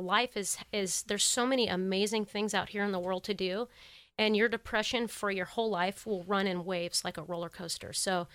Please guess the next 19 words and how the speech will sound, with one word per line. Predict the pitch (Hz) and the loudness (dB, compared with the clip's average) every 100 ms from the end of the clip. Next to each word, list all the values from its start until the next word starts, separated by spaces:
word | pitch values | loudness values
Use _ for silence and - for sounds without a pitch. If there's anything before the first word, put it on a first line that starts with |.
| - - | -16 -6
some | - 220 220 | 0 4 4
days | 214 208 | 4 2
you'll | 214 | 0
feel | 196 214 185 | 0 -2 -2
great, | 180 190 196 - _ _ _ _ - - 226 | 0 0 -2 -8 _ _ _ _ -14 -4 2
other | 208 | 4
days | 202 196 - | 4 2 2
you | 196 | 0
won't. | 185 180 190 - - - - | 0 0 0 -6 -18 -20 -2
On | 214 214 | 2 4
those | 214 - | 2 2
days | 202 202 | 0 2
when | 208 196 | 2 0
you're | 175 | 0
really, | 196 214 202 | 0 0 0
really | 196 185 | -2 -2
dark, | 180 180 190 | 0 0 -2
remember | 196 190 196 180 | 0 0 0 -2
that | 170 - | -4 -6